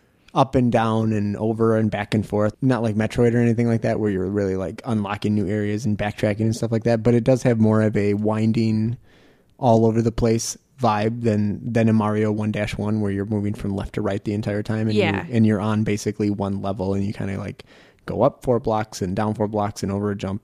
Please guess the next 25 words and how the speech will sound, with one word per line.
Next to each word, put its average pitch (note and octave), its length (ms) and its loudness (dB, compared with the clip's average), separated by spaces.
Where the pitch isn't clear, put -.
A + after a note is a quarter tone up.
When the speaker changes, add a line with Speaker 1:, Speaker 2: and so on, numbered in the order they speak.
Speaker 1:
and G2 140 -2
then F#2+ 140 -4
up G2 180 -6
four F#2 160 -4
blocks F#2+ 320 -6
and G2 80 -4
down, G2 240 -4
you G#2 100 -4
know, G2 240 -8
it's, A2 220 -10
there's C#3+ 280 2
nothing B2+ 260 4
wrong A2+ 220 4
with C3 120 2
that. B2+ 380 0
Um, G2 400 -2
but A#2 360 -2
Mario B2 380 6
has A2 300 0
a G2+ 200 -2
particularly G#2 640 -2
amazing G#2 760 -2
feel G#2+ 480 2
of G#2+ 260 -4
the F#2 400 -6